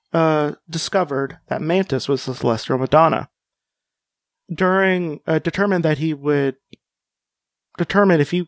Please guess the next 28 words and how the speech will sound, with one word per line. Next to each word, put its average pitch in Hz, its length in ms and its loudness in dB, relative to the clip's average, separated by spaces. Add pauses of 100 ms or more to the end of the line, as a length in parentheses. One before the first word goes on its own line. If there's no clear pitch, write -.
could 147 140 -4
not 131 160 2
have 123 100 -2
the 127 100 -4
Celestial 131 420 -4
Madonna, 120 440 -2
no, 151 240 -4
uh, 147 160 0
da-, 139 140 2 (100)
Madonna, 120 500 2
no 147 240 2
one 117 240 0
would. - 300 -8 (840)
Kang 202 280 2
aimed 180 300 4
his 160 180 2
ray 156 180 4
gun 151 200 2
at 123 100 0
Mantis, 123 680 -4
and 143 340 2
that 165 200 4
instant, 160 560 0
the 147 80 0
swordsman 160 520 2
rushed 160 440 0
towards, 143 580 0
pr-, - 120 -6